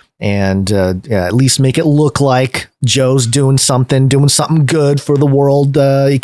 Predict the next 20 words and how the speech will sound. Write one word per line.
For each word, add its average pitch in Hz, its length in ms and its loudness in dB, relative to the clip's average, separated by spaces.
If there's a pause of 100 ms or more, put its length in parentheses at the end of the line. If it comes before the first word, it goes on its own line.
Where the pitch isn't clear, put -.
uh, 135 140 2
for 135 160 0
at 131 60 0
least 147 240 -2
the 139 80 2
American 143 480 0
economy. 131 600 0 (540)
And, 120 580 2
uh, 123 60 2
you 117 240 0
know, 90 140 0
there's, 101 280 -2 (400)
<sighs> - 520 -18
it 120 280 0
shouldn't - 460 -2
be 165 140 -2
surprising 131 600 -2
to 127 160 -2
anybody. 98 400 -2
But 156 380 -2